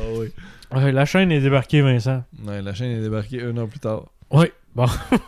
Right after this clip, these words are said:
Speaker 2: <laughs> Là, le camion est tombé, le chocolat était partout, il y a des autos qui roulaient, qui te ramenaient le chocolat, il y avait du chocolat dur sur un kilomètre.
Speaker 1: Ça devait être quand même mieux que dans ta nouvelle tantôt que tu parlais que, euh, ils ont, euh, stoppé le feu avec, euh, du purin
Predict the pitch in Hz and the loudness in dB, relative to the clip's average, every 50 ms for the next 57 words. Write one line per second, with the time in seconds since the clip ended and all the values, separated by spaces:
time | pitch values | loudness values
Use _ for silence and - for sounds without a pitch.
0 | 240 - - 214 180 - - - - - - - - - - 185 226 247 220 180 | -2 -2 0 -4 -4 -4 -6 -14 -16 -18 -18 -20 -18 -8 -4 -2 0 0 2 0
1 | 165 151 - 175 180 190 214 220 202 175 - - 165 160 151 143 156 175 185 160 | 0 2 2 2 4 4 2 2 2 0 2 2 2 2 4 4 4 4 6 6
2 | 170 202 202 - - - 175 - 160 151 151 147 135 147 139 - 120 - - 170 | 4 4 4 2 2 -2 2 4 4 4 4 4 4 2 0 0 -2 0 2 2
3 | 175 156 156 165 156 151 151 139 127 127 151 143 - 165 165 151 - 131 120 123 | 4 6 4 4 4 4 2 4 4 4 2 4 2 0 0 0 -4 -6 -4 -2
4 | 127 143 143 - - _ _ _ - - - - 311 320 302 294 277 285 285 277 | -4 -4 -4 -6 -12 _ _ _ -16 -10 -2 2 4 4 4 4 4 4 4 4
5 | 240 - - 196 180 - 170 160 165 180 190 190 - - - - - 139 - 151 | 4 4 2 2 4 4 4 4 6 4 2 0 -2 -10 -20 -20 -20 -6 -4 -2
6 | 160 175 196 196 180 160 - - 160 - 156 143 143 135 127 151 160 160 139 - | 0 0 0 -2 -4 -4 -4 -4 -2 -2 0 0 0 0 0 0 0 0 -2 -2
7 | 131 120 - - - 175 190 190 170 - - 151 123 113 113 120 131 131 127 - | -4 -4 -6 -4 0 2 2 2 0 -2 -4 -4 -4 -2 -2 -4 -6 -6 -8 -14
8 | _ _ _ - - 135 123 123 143 185 208 - 214 208 202 190 160 135 131 151 | _ _ _ -8 -2 -2 0 2 0 0 0 -2 -4 -2 0 0 0 2 0 0
9 | 180 170 - 131 113 110 107 107 107 117 110 110 110 110 120 123 127 110 117 107 | -2 0 -2 -2 0 0 -2 -2 -2 -2 -2 -2 0 0 0 0 0 -2 -4 -4
10 | 98 98 - 123 120 110 98 107 95 90 - - - 95 90 95 101 101 101 101 | -4 -4 -2 -4 -4 -2 -2 -4 -6 -6 -6 -8 -8 -6 -6 -6 -6 -6 -8 -8
11 | - - 104 95 95 95 95 92 92 90 90 85 76 65 60 - - _ _ _ | -8 -8 -8 -8 -8 -8 -10 -8 -8 -10 -10 -10 -12 -14 -14 -18 -20 _ _ _
12 | _ - 139 120 110 113 104 101 104 101 98 95 92 95 95 95 - - - _ | _ -8 -6 -4 -4 -6 -6 -6 -8 -8 -8 -8 -8 -8 -10 -10 -12 -14 -18 _
13 | _ _ _ _ _ _ - - - - 143 127 - 165 170 147 127 120 101 - | _ _ _ _ _ _ -20 -10 -2 -2 0 2 2 2 2 2 2 2 0 -2
14 | - 151 151 151 156 - 95 120 113 101 110 110 110 101 - - 110 98 101 101 | 0 0 0 0 -2 -4 -6 -8 -6 -4 -4 -4 -6 -6 -6 -8 -6 -6 -6 -8
15 | 104 101 - - 127 127 123 120 110 120 123 131 131 | -10 -10 -8 -4 -2 -2 -2 0 -2 -2 -2 -4 -6